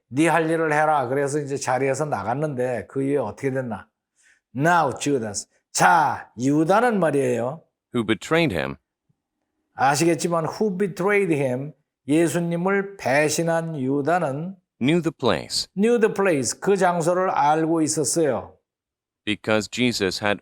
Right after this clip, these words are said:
Speaker 2: often met
Speaker 1: 왜 그런가 하면은 because, 왜냐하면 Jesus had often met
Speaker 2: there.
Speaker 1: there. 예수님이 often, 종종 거기서
Speaker 2: with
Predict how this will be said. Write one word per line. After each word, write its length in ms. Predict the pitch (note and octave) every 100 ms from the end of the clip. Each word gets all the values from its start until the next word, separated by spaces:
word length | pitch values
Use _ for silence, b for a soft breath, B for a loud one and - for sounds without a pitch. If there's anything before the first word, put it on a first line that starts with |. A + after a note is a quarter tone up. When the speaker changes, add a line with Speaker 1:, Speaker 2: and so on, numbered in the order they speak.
| _
Speaker 2:
often 440 | A#2 C3 - C3+
met 180 | B2 C#3+ - _ _ _ _ _
Speaker 1:
왜 220 | - D3+ F#3
그런가 360 | A3+ A#3 G3+ E3
하면은 500 | C#3+ C3+ E3 F#3 -
because, 560 | - D3 - F#3+ D#3+ B2
왜냐하면 800 | C#3 D#3+ G#3+ F3 C#3+ C3+ C#3 D3 -
Jesus 580 | E3+ F#3+ F#3+ G3+ F#3+ - -
had 220 | E3 E3 -
often 460 | E3 E3+ F#3 E3+
met 360 | F3 G#3 A3 -
Speaker 2:
there. 200 | D2+ C#2+ A2+ C3
Speaker 1:
there. 540 | E3+ E3+ A#2+ B2+ D#3+ D#3+ _ _ _ _ _
예수님이 960 | C3+ E3+ F#3 E3 F#3+ G3 G3 G#3+ A3 - -
often, 500 | E3 F#3 F#3 G#3+ G#3
종종 800 | G#3 D#3 F#3 F#3+ F#3+ G3+ G#3 G3+
거기서 880 | - E3 E3 D3+ E3 F#3+ G3+ G3+ - _ _ _ D2+
Speaker 2:
with 160 | D#2